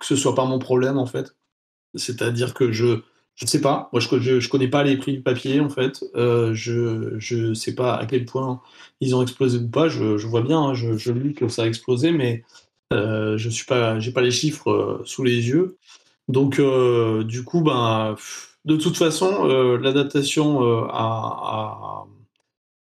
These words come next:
la, la compréhension de cette situation et l'adaptation, euh, et le, le, l'idée de, de, de créer les choses sous un autre format, c'est de toute façon, euh, quelque chose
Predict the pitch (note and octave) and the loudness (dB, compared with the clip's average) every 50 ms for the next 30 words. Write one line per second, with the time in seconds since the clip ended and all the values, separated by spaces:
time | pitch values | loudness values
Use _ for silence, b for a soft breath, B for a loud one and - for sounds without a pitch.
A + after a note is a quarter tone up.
0 | _ _ _ _ _ _ _ _ - - C3 C3 C3 B2 B2 - - C3+ C3 B2+ | _ _ _ _ _ _ _ _ -6 0 2 2 2 2 2 2 2 2 2 2
1 | E3+ E3 - - F3+ F3 F3 - F#3 F3 F3 - D3+ C#3+ - D3 A2+ - - - | 2 0 2 2 2 2 2 2 2 2 2 0 -2 -2 -2 -4 -4 -4 -6 -8
2 | - C#3+ - E3+ D3+ D3 - - E3 D#3 D#3 D#3 - B2+ B2 C3 C3+ C#3 C#3+ C#3 | -8 -6 0 0 0 2 2 2 2 2 2 2 2 0 0 0 2 2 0 0
3 | - D3+ C#3+ C3+ - - D#3 D3 D3 D3 D3 - - _ _ - C3+ A#2+ A2+ A#2 | 2 0 0 0 0 0 0 0 0 0 -2 -4 -10 _ _ -8 -4 -4 -2 -2
4 | A#2+ - - - B2 B2 A#2+ A#2+ - - A#2+ A2+ A#2 A#2+ - - A#2+ A#2 A2 A2 | -2 -4 -4 -2 -2 -2 -2 -2 -6 -8 -8 -6 -6 -6 -6 -4 -4 -4 -2 -4
5 | A2+ A#2 B2+ D3 D#3 C#3 E3 E3 D#3 C#3 C3+ B2+ B2 C#3 B2+ A#2+ B2 - B2 B2 | -4 -2 0 0 2 2 2 2 2 0 -4 -4 0 0 0 0 -2 -4 -6 -6
6 | A#2+ - - C#3+ C#3+ C#3+ C#3+ C#3 C3+ C3+ C3 B2 - - D#3 D3 C#3+ C#3 C3 B2+ | -6 0 2 2 4 4 4 2 2 0 -2 -2 0 2 2 2 0 -2 -4 -8
7 | - - - C3+ A#2 A#2 B2 C#3 D3+ D3+ D3+ - D3 B2+ B2+ C3 D3+ F3 F#3+ - | -10 -10 -10 -6 -4 -2 2 2 2 0 0 0 0 0 2 2 2 0 0 -2
8 | - - - - C#3 B2+ D3+ D#3 - F3+ D#3 - - D3+ C#3 C#3 D#3+ E3+ F3+ F3 | -4 -6 -2 -2 0 2 0 0 0 -2 -4 0 2 2 2 2 0 0 -2 -2
9 | b b b b b b - A#2 B2 B2 A#2+ A2+ - C3 A#2+ - C3 A#2+ - D#3+ | b b b b b b 0 2 2 2 2 2 2 0 0 0 -2 0 2 2
10 | D#3 D#3 - | 2 2 -2